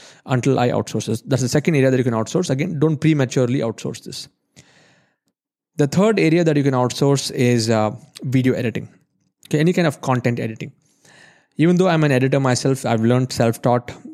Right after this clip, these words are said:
been, I've done a lot of my videos myself. Even now, in case there's a need, I also edit some of my videos myself. But I found somebody who I could outsource it to, where I pay per project, I pay per video, nobody on a payroll, no salary, none of that stuff, okay?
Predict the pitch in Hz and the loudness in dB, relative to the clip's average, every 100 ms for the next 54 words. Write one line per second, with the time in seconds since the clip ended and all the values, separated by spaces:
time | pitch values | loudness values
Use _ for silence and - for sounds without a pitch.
0 | 240 127 123 131 - 123 120 135 131 123 | -2 0 0 -2 -2 -2 -2 -2 -2 2
1 | 120 120 123 117 120 113 117 117 160 175 | 0 0 0 0 0 0 -2 0 0 2
2 | 139 117 90 143 123 131 120 123 120 120 | 2 0 -2 -6 -2 0 0 -2 0 0
3 | 127 131 117 113 - 117 - 123 120 120 | 0 0 -2 -2 -4 -6 -6 -6 -6 -8
4 | 113 113 113 113 117 131 139 - 170 - | -8 -8 -6 -4 -4 -6 -8 -6 -6 -8
5 | - - - _ 196 196 170 190 196 190 | -20 -20 -20 _ -2 0 2 2 0 -2
6 | - 147 143 147 156 156 _ 135 127 123 | -4 -2 0 0 0 -4 _ -6 -2 0
7 | 120 117 139 123 127 - 123 123 _ _ | 0 0 -2 -2 -6 -4 -4 -4 _ _
8 | _ - 120 123 117 - 147 147 151 143 | _ -4 0 2 0 0 0 2 2 0
9 | 131 120 120 117 117 - - 120 131 127 | 0 0 -2 0 -2 -4 -8 -4 0 0
10 | 131 120 117 113 117 110 - _ _ _ | 0 0 0 0 0 -2 -6 _ _ _
11 | _ _ - 131 143 147 151 139 123 123 | _ _ -6 0 2 2 2 0 0 2
12 | 123 120 123 127 - 117 113 110 110 101 | 4 2 0 0 0 0 0 0 -2 -2
13 | - 120 - - 165 | -6 -10 -10 -6 -6